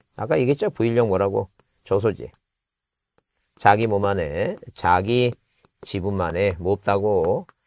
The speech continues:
보상 없다. 보상 없다. 이거 좀 외우자는 게 자기 지분만에 뭐 없다고? 보상 없다. 부일령 조소지, 자기 지분만에 보상 없다. 이거 좀 외우지 않죠. 그래서 부동산 뭐에 대해서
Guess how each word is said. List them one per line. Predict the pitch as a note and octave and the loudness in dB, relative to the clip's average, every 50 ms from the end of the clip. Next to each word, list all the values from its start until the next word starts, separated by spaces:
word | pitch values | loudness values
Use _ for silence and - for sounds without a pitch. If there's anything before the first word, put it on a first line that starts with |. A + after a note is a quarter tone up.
| _ _ _ _ | _ _ _ _
보상 | - - D#2 D2+ F#2 E2 D#2+ | -12 -10 -8 -6 -6 -4 -6
없다. | D2+ - - F#2 F#2 F#2 F2 D#2+ D#2 D#2 E2 F2+ G2 G2+ F#2+ F#2+ | -6 -4 0 2 4 4 4 2 2 2 2 2 2 0 -2 -4
보상 | - - - D#2+ B1+ | -14 -12 -10 -10 -10
없다. | - - - - - _ _ - - - | -10 -16 -20 -20 -20 _ _ -20 -14 -6
이거 | C#3 C#3+ D#3 D3 | -2 0 0 2
좀 | - G#2 | 2 4
외우자는 | A2 A#2+ A#2+ G#2+ F2+ D2 C#2 | 2 2 2 0 -4 -6 -8
게 | D#2 D#2 - | -12 -14 -12
자기 | - - F#2 F2+ F#2 G2 A2+ A#2+ A2+ | -6 -2 0 0 0 0 -2 -4 -4
지분만에 | - - F#2 F2 F#2 F#2+ G2+ G#2 G#2 | -4 -6 -6 -6 -2 -2 0 0 0
뭐 | F2+ D#2+ E2 | 0 0 -2
없다고? | E2 - - F2 F2 - B2+ C#3 D3 - _ _ _ _ _ _ _ | -2 -2 -2 -2 0 0 0 -2 -2 -4 _ _ _ _ _ _ _
보상 | - - F2+ G#2 F#2 D#2 | -6 -4 -2 0 0 -2
없다. | - _ - - - | -4 _ -14 -20 -12
부일령 | - - G2+ A2 A2 G#2 G2 G2 B2 D#3+ G#3+ B3 - | -6 -4 -2 0 0 0 0 2 2 2 2 2 0
조소지, | - A#2 F#2+ G#2 G2 F2+ E2 E2+ D#2 D2 D#2 F#2+ A#2+ C3+ - - _ _ _ _ _ _ _ _ _ | -2 -2 -2 -2 -4 -6 -6 -8 -8 -4 0 0 0 0 0 -2 _ _ _ _ _ _ _ _ _
자기 | - - G2 E2+ F2 F2+ F2 F#2+ G#2 G#2 F#2 | -4 0 2 4 4 2 2 0 -2 -4 -4
지분만에 | - - E2 E2 D#2+ D#2+ F2 G2 G2+ F#2 | -6 -8 -6 -6 -4 -4 -2 -2 -4 -4
보상 | - - F2 E2 F2 D#2 | -4 -8 -8 -6 -6 -6
없다. | C2+ - - C#2+ C#2 F2+ | -8 -10 -10 -10 -4 -2
이거 | A#2+ C3 C#3 | -2 0 0
좀 | B2+ G#2+ E2+ | 0 0 0
외우지 | F2+ G#2 G2+ F2+ D#2+ - | 0 -2 -2 -4 -8 -10
않죠. | C#2+ - _ _ - _ _ _ _ - | -12 -14 _ _ -20 _ _ _ _ -6
그래서 | - F#2 A#2 A2 G2+ G2 F#2+ - _ - - - - - | -4 0 2 2 2 0 -2 -6 _ -20 -20 -20 -16 -8
부동산 | - G2+ G2 A#2+ A#2+ A2+ C3 B2+ | -4 2 2 4 8 8 8 8
뭐에 | A2+ G#2+ A2+ A#2 | 10 10 8 8
대해서 | A2 A2 G#2+ G2+ F#2+ B2 B2 G#2+ F#2 E2+ F2+ G2+ B2+ E3 | 8 8 6 6 4 4 4 4 4 4 2 2 2 0